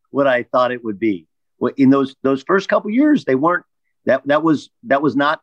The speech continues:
a part of the, the championship cycle. What was that like for you emotionally, mentally,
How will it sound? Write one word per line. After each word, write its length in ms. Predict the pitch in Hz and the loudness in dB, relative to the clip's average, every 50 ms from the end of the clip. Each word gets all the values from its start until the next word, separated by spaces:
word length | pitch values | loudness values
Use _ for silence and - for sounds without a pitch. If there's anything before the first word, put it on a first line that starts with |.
| - | -4
a 60 | 143 117 | -4 -4
part 260 | - - 147 151 147 | -2 -2 -2 0 0
of 80 | 135 | 0
the, 180 | 127 127 120 113 - 113 | 0 -2 -2 -4 -6 -4
the 300 | 107 117 113 110 107 107 | 0 2 2 2 0 -2
championship 680 | - - 135 143 147 - 143 135 131 135 - 135 - - | -4 -4 -2 -2 -2 0 0 0 0 0 -2 -6 -6 -6
cycle. 540 | - - 156 180 190 - 117 101 104 - _ _ _ _ _ _ _ _ _ _ _ - | -4 -2 -2 -2 0 0 -2 -2 -2 -4 _ _ _ _ _ _ _ _ _ _ _ -4
What 220 | 98 107 127 - | -2 0 0 2
was 200 | 143 143 135 120 | 2 2 2 2
that 220 | 147 143 143 - | 0 0 0 0
like 260 | 131 135 151 147 - _ | 0 -2 -2 -2 -4 _
for 100 | 127 123 | -4 -2
you 240 | 117 117 117 120 - - | -2 -2 -2 -4 -4 -2
emotionally, 600 | 104 107 120 131 143 135 - - 139 135 135 131 | 0 2 2 2 2 0 -2 -2 -2 0 2 2
mentally, 680 | 123 120 127 143 151 - - 117 104 98 95 101 107 | 2 2 0 -2 -2 -4 -6 -4 -4 -4 -4 -6 -8